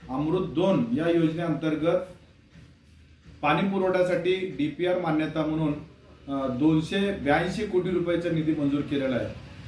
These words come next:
सोलापूरच्या विकासाकरिता राष्ट्रवादी काँग्रेस पक्ष हा बांधील आहे आणि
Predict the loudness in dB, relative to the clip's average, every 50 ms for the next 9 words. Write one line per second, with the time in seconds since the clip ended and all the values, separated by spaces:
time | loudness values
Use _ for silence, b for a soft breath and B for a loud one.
0 | -12 -6 0 2 2 2 2 2 0 -2 -2 0 0 2 4 4 4 2 2 0
1 | 0 0 0 2 2 0 0 0 0 0 2 2 0 0 -2 -6 -12 -12 -10 -6
2 | -2 -2 -2 -2 0 0 2 2 2 0 0 -2 0 0 0 0 -2 -2 -4 -4
3 | -4 0 2 4 4 4 2 0 -4 -10 -14 -16 -14 -8 -4 -2 0 2 2 0
4 | 0 -2 0 0 2 2 2 2 4 4 4 4 4 2 0 -2 -8 -12 -14 -14
5 | -14 -10 -8 -6 -6